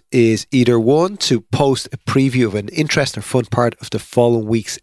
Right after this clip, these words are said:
episode, and that's the main objective of this series. But something to note is that not every week this will be possible, as sometimes we record the day before an episode goes live,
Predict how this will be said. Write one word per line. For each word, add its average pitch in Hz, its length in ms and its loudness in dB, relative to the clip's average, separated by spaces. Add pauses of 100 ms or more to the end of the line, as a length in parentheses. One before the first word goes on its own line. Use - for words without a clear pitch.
episode, 110 580 0 (320)
and 117 100 2
that's 117 200 0
the 113 80 0
main 110 260 0
objective 101 500 -4 (200)
of 110 140 -6
this 110 180 0
series. 101 560 0 (600)
But 127 280 2 (400)
something - 480 0
to 123 160 0
note 123 260 2
is 113 120 -4
that 113 140 0
not 135 240 -2 (220)
every 135 300 2
week 113 300 0
this - 180 -2
will 104 80 -4
be 110 80 0
possible, 147 400 0
as 127 100 0
sometimes 123 400 -2
we 117 60 -4
record 131 420 0
the 123 80 -2
day 135 220 2
before 127 400 0
an 117 60 -2
episode 117 280 -2
goes 117 300 0
live, 113 400 0